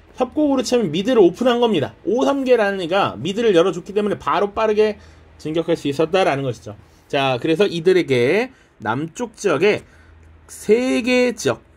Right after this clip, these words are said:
오삼계를 비롯해서 세 명의 장수가 있었거든요. 이들에게 지방을 떼어주고 자체적으로 통치하게 합니다. 이것이 삼 번이라고 하는 것으로 나타나게 되고요. 이들이 나중에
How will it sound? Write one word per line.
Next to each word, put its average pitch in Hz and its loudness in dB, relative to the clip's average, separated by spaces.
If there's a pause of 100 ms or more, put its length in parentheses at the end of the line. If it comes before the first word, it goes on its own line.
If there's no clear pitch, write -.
(180)
오삼계를 220 0
비롯해서 175 -2
세 165 -2
명의 247 0
장수가 180 0
있었거든요. 135 -4 (360)
이들에게 185 2 (460)
지방을 160 -4 (560)
떼어주고 196 0 (420)
자체적으로 151 -6
통치하게 226 -2
합니다. 131 -4 (400)
이것이 147 2 (300)
삼 208 -2
번이라고 151 -2
하는 147 -8
것으로 165 -4 (720)
나타나게 156 0
되고요. 143 2 (340)
이들이 254 -6
나중에 123 -2